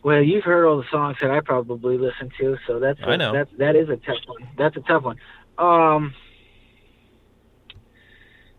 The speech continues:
Speaker 1: but that's a, but that's a great question. You, man, you're throwing me for the loop here, right here. I felt like I was doing so good on this whole thing, and now you, now you've stumped me. Um, but hey, I could play one of my own songs. That's maybe a little cliche, but you probably haven't heard it.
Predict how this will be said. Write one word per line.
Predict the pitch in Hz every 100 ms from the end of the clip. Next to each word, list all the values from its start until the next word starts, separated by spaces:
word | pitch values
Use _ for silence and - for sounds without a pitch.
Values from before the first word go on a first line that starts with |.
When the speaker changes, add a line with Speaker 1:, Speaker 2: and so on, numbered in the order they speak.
| _
Speaker 1:
but | - 139
that's | 143 139 -
a, | 135 131 123 120 123 _
but | 131 147
that's | - 139 -
a |
great | 131 135 123
question. | - 135 135 - 131 123 117 - 127
You, | 156 135
man, | 147 156
you're | 131
throwing | 165 180
me | 156
for | 135
the | 131
loop | 131 185 -
here, | 127 117
right | 120
here. | 135 151
I | 127 -
felt | 185
like | 156 151
I |
was | 143
doing | 147 160 160
so | 151
good | 143 170
on | 175
this | 127
whole | - 135 -
thing, | 131 143
and | 131
now | 139
you, | 147
now | 123
you've | 151 175 - -
stumped | 196 185 151
me. | 127 - - - - - -
Um, | 175 175 165
but | 165 170
hey, | 170 202
I | 170
could | - 240 233
play | 233 202
one | 202
of | 202
my | 185 185
own | 196 208 190
songs. | 185 170 175 165
That's | 156 156
maybe | 151 151 156
a |
little | 147 160
cliche, | - 160 - 180 165
but | 147 -
you | 143
probably | 147 190 214 214 233
haven't | 196 202 202
heard | 170 180
it. | 247